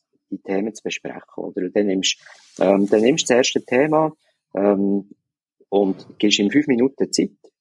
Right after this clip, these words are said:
für das mal zu besprechen. Und dann kann sich natürlich jeder einbringen. Es,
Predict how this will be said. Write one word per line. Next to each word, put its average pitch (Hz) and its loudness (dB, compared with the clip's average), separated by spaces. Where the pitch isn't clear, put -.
für 101 0
das 104 -6
mal 98 0
zu - -14
besprechen. - -8
Und 95 -4
dann 110 2
kann 101 2
sich 117 2
natürlich 120 0
jeder 107 2
einbringen. 92 -2
Es, - -6